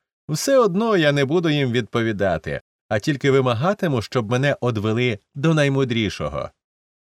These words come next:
Тоді, Звіробою, я скажу йому, що Бог не прощає убивства та лиходійства,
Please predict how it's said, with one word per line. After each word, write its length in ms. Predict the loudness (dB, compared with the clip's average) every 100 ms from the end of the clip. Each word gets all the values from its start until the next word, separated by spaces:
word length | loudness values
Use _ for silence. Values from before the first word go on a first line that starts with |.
| -2
Тоді, 300 | -2 0 0
Звіробою, 680 | 0 2 2 2 2 0 -4 _ _ _
я 180 | -2 -2
скажу 400 | 0 -2 0 0
йому, 360 | 0 0 -4 -8 _ _
що 280 | -20 -4 -2
Бог 260 | 2 2 2
не 120 | -2
прощає 600 | -2 -2 -2 2 4 4
убивства 600 | 2 2 0 -2 -2 -4
та 120 | -2
лиходійства, 840 | -2 -2 -2 -2 -2 -4 -6 -6